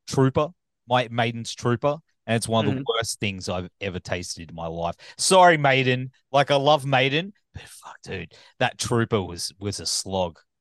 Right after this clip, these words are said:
Speaker 1: I think I've got the can here somewhere, and I was like, I, I, I drank half, and I was like, "Ugh."
Speaker 2: Oh, no, I dropped it in the
Speaker 1: Oh,
Speaker 2: sink.
Speaker 1: yeah.
Speaker 2: It's all
Speaker 1: <laughs>
Speaker 2: poured out.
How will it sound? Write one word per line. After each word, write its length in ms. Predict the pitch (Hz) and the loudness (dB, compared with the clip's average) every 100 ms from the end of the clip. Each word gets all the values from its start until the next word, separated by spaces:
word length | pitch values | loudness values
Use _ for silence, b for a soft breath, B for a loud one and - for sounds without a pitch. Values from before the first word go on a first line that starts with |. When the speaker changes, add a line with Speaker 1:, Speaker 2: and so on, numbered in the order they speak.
| _ | _
Speaker 1:
I 60 | 110 | -6
think 180 | 185 180 | 0 2
I've 80 | 131 | 2
got 100 | 143 | -2
the 60 | |
can 360 | - - 123 127 | -4 -4 -4 -2
here 140 | 113 | -4
somewhere, 500 | - 123 120 110 110 | 0 0 2 0 2
and 80 | 113 | 0
I 40 | |
was 160 | 110 107 | -2 -4
like, 380 | 107 95 85 - _ _ _ _ _ _ - | -4 -4 -4 -12 _ _ _ _ _ _ -8
I, 160 | 95 104 | -6 -2
I, 180 | 104 110 - | -2 -2 -2
I 100 | 110 | -4
drank 420 | 98 117 123 110 | 0 0 0 -2
half, 400 | - 107 104 - | 0 2 2 0
and 80 | 95 | -6
I 40 | |
was 120 | 92 | -8
like, 180 | 92 95 _ 127 90 95 | -8 -10 _ -20 -20 -10
"Ugh." 440 | 98 95 82 82 - _ _ _ _ _ _ - | -8 -6 -8 -12 -16 _ _ _ _ _ _ 0
Speaker 2:
Oh, 200 | 180 196 | 2 4
no, 260 | 202 196 | 4 4
I 80 | 170 | 4
dropped 360 | 147 175 180 160 | 4 2 2 -2
it 140 | 151 | -4
in 80 | 147 | -4
the 100 | 147 | 4
Speaker 1:
Oh, 200 | 156 156 | 8 8
Speaker 2:
sink. 120 | 135 | 6
Speaker 1:
yeah. 160 | 143 135 | 2 0
Speaker 2:
It's 100 | - | 2
all 320 | 165 160 165 160 | 2 4 4 2
Speaker 1:
<laughs> 60 | |
Speaker 2:
poured 320 | 175 165 170 | 0 2 2
out. 480 | 165 160 147 123 - | 4 6 6 4 -2